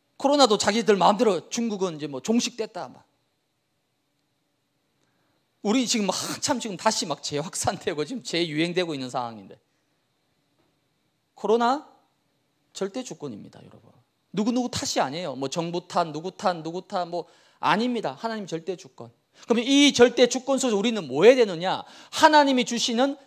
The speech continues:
정확한 언약을 붙잡아야 되는 거예요. 그러면 그 언약을 통해서 뭐 합니까? 미리 볼 수 있는 길이 되는 거예요, 길.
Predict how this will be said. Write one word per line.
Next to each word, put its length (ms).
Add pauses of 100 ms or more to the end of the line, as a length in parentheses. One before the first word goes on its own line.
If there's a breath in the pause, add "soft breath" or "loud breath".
정확한 600
언약을 380
붙잡아야 420
되는 260
거예요. 200 (760 soft breath)
그러면 260
그 240
언약을 340
통해서 280
뭐 160
합니까? 540 (120)
미리 420
볼 220
수 140
있는 320 (340 soft breath)
길이 280
되는 280
거예요, 200
길. 680